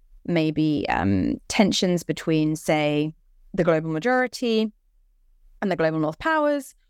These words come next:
or tensions between who funds it and who mandates it, or who funds it and who it provides services to. And the final thing I would add is that,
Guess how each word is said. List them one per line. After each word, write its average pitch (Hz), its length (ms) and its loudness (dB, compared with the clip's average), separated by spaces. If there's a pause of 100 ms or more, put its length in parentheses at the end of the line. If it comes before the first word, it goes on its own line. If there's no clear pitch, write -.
(220)
or 208 160 2
tensions 180 460 -2
between 170 400 0
who 160 180 0
funds 180 400 0
it 170 220 2
and 160 120 0
who 160 140 -2
mandates 180 560 0
it, 185 220 2
or 156 80 -4
who 160 120 0
funds 156 360 0
it 151 140 4
and 156 120 -2
who 160 80 0
it - 100 0
provides 143 360 -2
services 254 480 2
to. 240 420 0 (960)
And 233 180 2
the 247 60 -2
final 277 320 0
thing 247 200 -2
I 226 100 4
would 208 200 -2
add 220 480 0
is 208 200 -2
that, 208 240 0